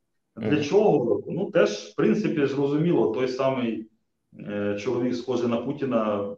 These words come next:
Speaker 1: ну, про це, можна сказати, промовився:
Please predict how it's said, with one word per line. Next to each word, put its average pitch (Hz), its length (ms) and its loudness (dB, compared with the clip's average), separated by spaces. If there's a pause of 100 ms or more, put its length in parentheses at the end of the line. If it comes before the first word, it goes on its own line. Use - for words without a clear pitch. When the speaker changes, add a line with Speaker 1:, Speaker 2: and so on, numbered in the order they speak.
(120)
Speaker 1:
ну, 127 220 -6
про 131 140 2
це, 127 520 4
можна 135 360 0
сказати, 113 440 2
промовився: 127 680 2